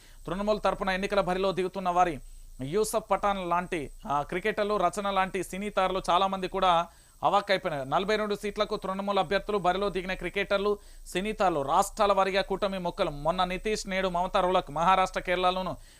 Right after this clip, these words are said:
అదే తీరు. కాంగ్రెస్ గెలుపు కష్టమే. రాహుల్ తిట్టినోళ్లకే టికెట్ల. ఎన్నికల ముందు మోదీ సభకు రేవంత్ వెళ్లడం తప్పు కదా? కాంగ్రెస్ నేత బక్క జడ్సన్.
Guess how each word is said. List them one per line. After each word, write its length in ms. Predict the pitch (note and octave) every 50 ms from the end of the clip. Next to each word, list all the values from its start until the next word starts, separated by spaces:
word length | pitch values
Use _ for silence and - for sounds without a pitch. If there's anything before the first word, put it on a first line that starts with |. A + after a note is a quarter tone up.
| - -
అదే 240 | C3+ E3+ F#3 A3 A3
తీరు. 260 | A3 A3 G#3+ G#3 A3+
కాంగ్రెస్ 460 | G#3+ - G3+ G3+ G#3+ G#3 G#3+ G3+ -
గెలుపు 240 | D3+ G3 G3+ - G3
కష్టమే. 380 | - F#3 E3+ - - F3+ E3 C#3+
రాహుల్ 380 | C#3+ E3+ F#3 G#3 A3 G#3+ G3 -
తిట్టినోళ్లకే 680 | G3+ F#3+ - G#3+ G#3+ G#3 G3+ G#3 G3+ - G#3 G3 C#3+ - - - - - _ -
టికెట్ల. 360 | E3+ F3+ A3+ A3 G#3 G3 F#3
ఎన్నికల 380 | E3 E3 F#3 G#3+ G3+ A3 G#3
ముందు 200 | G3+ G3 G3+ G3+
మోదీ 360 | G3+ F3+ F#3+ G#3 G3 G#3+ G#3+ G3
సభకు 460 | - G3+ F3 G3+ G3 G3+ G3 D3 A#2+ - - - - - -
రేవంత్ 380 | C#3 D3+ F#3 G#3 A3 A3 - A3
వెళ్లడం 320 | G3+ G3 G3 G3+ G3+ G3+
తప్పు 260 | - G3 F#3+ - G#3+
కదా? 200 | F#3 G#3 G3 -
కాంగ్రెస్ 460 | - - F#3+ F#3+ G#3 G#3 G3 G3+ - G3
నేత 160 | G3 F#3+ -
బక్క 320 | F#3 C#3+ E3+ F3 - -
జడ్సన్. 440 | D3+ C#3+ F3+ F3 D#3+ - D#3 B2